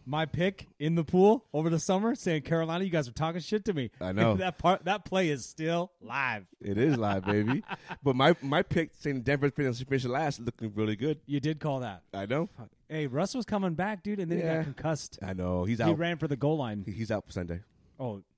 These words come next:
Speaker 1: no. You gotta sit him the rest of the year.
Speaker 2: Yeah, he's out for
Speaker 1: Right?
Speaker 2: Sunday. Well, I, I would.
Speaker 1: What do you do with Nathaniel Hackett?
Speaker 2: He's
Speaker 1: Again,
Speaker 2: com-
Speaker 1: no segues, folks. We just run into it.
Speaker 2: He's coming back next,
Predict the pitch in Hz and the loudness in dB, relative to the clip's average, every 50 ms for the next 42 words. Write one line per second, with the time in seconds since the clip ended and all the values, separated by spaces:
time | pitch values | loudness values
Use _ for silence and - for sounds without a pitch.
0 | _ _ _ - 98 82 80 78 85 90 107 113 120 107 95 - 110 101 95 92 | _ _ _ -18 -16 -16 -16 -16 -14 -12 -10 -8 -8 -8 -8 -8 -6 -6 -6 -8
1 | 87 85 - 90 85 82 82 80 80 _ _ _ - 98 92 78 - 104 92 87 | -10 -12 -14 -14 -14 -12 -14 -16 -18 _ _ _ -8 -8 -4 -2 -2 -2 -2 -4
2 | - 82 113 127 151 180 151 - 104 95 85 95 127 165 - _ - 98 131 135 | -6 -6 -4 -4 -4 -4 -4 -4 -6 -4 0 2 0 0 0 _ -2 2 2 2
3 | 117 101 98 98 120 - _ _ _ _ _ _ _ _ _ _ _ _ _ _ | 2 0 -4 -4 -6 -8 _ _ _ _ _ _ _ _ _ _ _ _ _ _
4 | - 117 127 139 135 113 131 135 123 113 117 107 - 117 110 107 101 92 95 98 | -8 -6 -6 -6 -6 -6 -6 -6 -6 -6 -8 -8 -8 -8 -8 -8 -8 -8 -10 -14
5 | 95 - 85 69 _ _ _ _ _ _ _ _ _ _ _ _ _ _ _ _ | -14 -16 -20 -20 _ _ _ _ _ _ _ _ _ _ _ _ _ _ _ _
6 | _ _ _ _ _ - 117 113 113 127 135 - 123 117 120 123 123 - - 135 | _ _ _ _ _ -6 -6 -6 -2 -2 -2 -2 0 -2 -2 -4 -4 -4 -4 -6
7 | 117 101 110 107 95 - 113 107 98 - 120 113 101 95 - _ _ 113 101 110 | -4 -4 -6 -6 -6 -6 -8 -8 -6 -8 -10 -10 -10 -12 -14 _ _ -8 -6 -6
8 | 110 110 104 98 90 85 - - 135 131 - 170 151 135 127 139 131 101 117 127 | -6 -6 -6 -8 -10 -12 -8 -8 -8 -6 -2 -2 -2 0 -2 -2 -4 -4 -8 -10
9 | - - | -10 -10